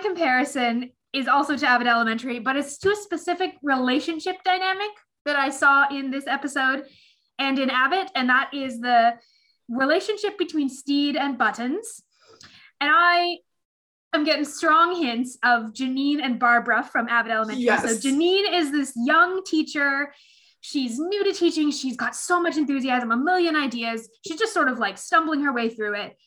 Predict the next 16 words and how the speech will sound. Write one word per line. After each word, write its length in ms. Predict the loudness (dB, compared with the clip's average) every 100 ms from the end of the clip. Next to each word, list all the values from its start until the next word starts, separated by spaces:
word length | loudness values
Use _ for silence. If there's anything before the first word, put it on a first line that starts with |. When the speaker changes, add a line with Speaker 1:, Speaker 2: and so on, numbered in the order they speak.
| _ -2
Speaker 1:
Um, 380 | 0 0 -2 -6
but 140 | -6 -4
she's 160 | -2
incredibly 520 | -2 0 0 2 -2 -4
genuine 420 | -6 -8 -8 -4
and 140 | -2 0
she 140 | 0
really 260 | 2 2 2
wants 240 | 2 2
a 60 | -2
mentor. 340 | -4 -8 -12
She 140 | -10
really 240 | 2 2 4
wants 280 | 0 -2 -6
to, 120 | -6
like, 240 | -4 -6